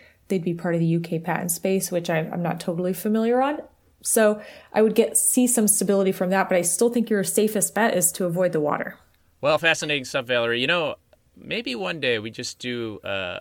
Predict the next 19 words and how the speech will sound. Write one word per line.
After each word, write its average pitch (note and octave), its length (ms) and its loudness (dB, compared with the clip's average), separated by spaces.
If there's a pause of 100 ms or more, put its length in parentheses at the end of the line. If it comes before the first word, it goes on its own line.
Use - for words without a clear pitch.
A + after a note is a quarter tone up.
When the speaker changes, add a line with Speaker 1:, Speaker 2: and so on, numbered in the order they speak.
Speaker 2:
a - 140 -10
vitamin D3 420 -4
C C3+ 240 -10
debate, A#2+ 640 -12 (340)
<laughs> - 260 -12
'cause D#3 220 -10 (520)
I, B2+ 140 -8 (380)
I've G3+ 140 2
been A3+ 160 -2
looking G3 300 -4
at D#3+ 140 -2
the, A2+ 300 2
the A2 100 -4
research C3 360 -6
of A#2 120 -8
vitamin A2+ 340 -2
C, A2 320 -4
and, G#2 360 -6 (640)
eh, G#4+ 400 -14